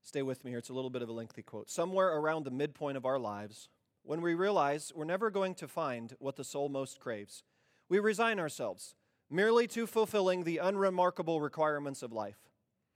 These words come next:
At the end of an ordinary day, at our ordinary jobs, we drive home to our ordinary homes. There the evening passes by pretty much as we knew it would. We eat a meal, do the dishes, pay some bills, fall asleep watching television.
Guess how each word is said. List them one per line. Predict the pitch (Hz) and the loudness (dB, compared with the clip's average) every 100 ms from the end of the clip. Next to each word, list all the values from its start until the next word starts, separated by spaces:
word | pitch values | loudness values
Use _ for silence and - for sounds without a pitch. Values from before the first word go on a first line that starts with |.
| _ _ - | _ _ 0
At | 196 | 0
the | 220 220 | 4 4
end | 226 | 4
of | 220 | 4
an | 220 214 | 2 2
ordinary | 202 214 220 220 233 | 2 4 4 2 4
day, | 196 147 165 - _ _ _ - | 4 4 0 -6 _ _ _ -2
at | 156 | 2
our | 165 170 | 4 4
ordinary | 170 185 190 190 196 | 4 2 4 2 0
jobs, | 156 123 120 127 - _ _ _ _ | 0 0 0 -8 -18 _ _ _ _
we | 151 170 | 0 2
drive | 180 185 175 | 6 4 4
home | 180 175 | 0 0
to | 180 170 | 0 4
our | 160 156 | 4 2
ordinary | 175 165 156 151 147 | 2 0 2 -2 -2
homes. | 143 113 95 - - _ _ _ _ _ _ _ _ - | -4 -6 -10 -18 -20 _ _ _ _ _ _ _ _ 0
There | 208 262 | 4 4
the | 240 214 | 2 -2
evening | 214 226 220 | 0 0 2
passes | 202 185 202 190 | 2 2 0 0
by | 170 156 160 | 4 4 4
pretty | 165 247 262 | 0 -2 -2
much | 247 233 - - - | 2 0 0 -10 -4
as | 175 190 185 | 0 0 0
we | 196 | -2
knew | 185 | 0
it | 170 | 0
would. | 139 104 - _ _ | -2 -6 -10 _ _
We | 123 | -4
eat | 139 | -2
a | 160 | 0
meal, | 202 214 208 202 | 2 4 4 4
do | 165 156 | 2 -2
the | |
dishes, | 151 180 180 170 - | 0 0 0 -6 -4
pay | 147 | -6
some | - 135 | -4 -2
bills, | 143 143 135 | 0 0 -2
fall | - 131 | 0 -2
asleep | 123 127 | -2 -6
watching | 120 117 120 | -6 -8 -8
television. | 113 104 101 - | -12 -12 -12 -18